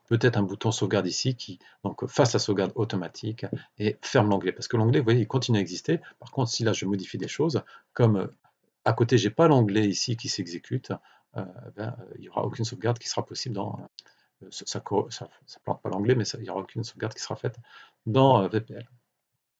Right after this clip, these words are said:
Voilà pour la démo,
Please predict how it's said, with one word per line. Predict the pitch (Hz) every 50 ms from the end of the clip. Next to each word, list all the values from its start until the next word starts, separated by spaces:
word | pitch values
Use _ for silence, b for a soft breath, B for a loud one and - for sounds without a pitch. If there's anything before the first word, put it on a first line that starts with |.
| _ _ _ _ - B B B B B B B - _ _ _ _ _ _ _
Voilà | 98 98 127 165 180 208 208
pour | 208 - _ - 117 123
la | 135 131
démo, | 110 104 101 95 87 85 90 117 135